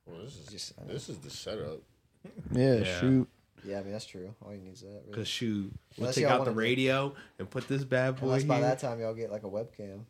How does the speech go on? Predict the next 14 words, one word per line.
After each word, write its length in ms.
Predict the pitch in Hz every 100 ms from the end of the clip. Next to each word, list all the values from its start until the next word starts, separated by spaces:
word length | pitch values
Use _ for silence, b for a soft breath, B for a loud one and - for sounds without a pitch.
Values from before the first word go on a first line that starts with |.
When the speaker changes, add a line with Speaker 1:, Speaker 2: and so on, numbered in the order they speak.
| _ _ _ _ -
Speaker 4:
Yeah, 500 | 101 95 92 90 87
that, 260 | 113 139 143
that's 180 | 143 151
the 60 | 117
only 200 | 120 110
other 180 | 110 101
thing 180 | 95
I 80 | 92
wanna 180 | 95 92
add 520 | 90 90 87 92 92 -
is 180 | 95
Speaker 2:
Yeah. 80 | 87
Speaker 4:
a 240 | 87 87 92 _ _ _ _ _ _
camera 400 | 104 95 92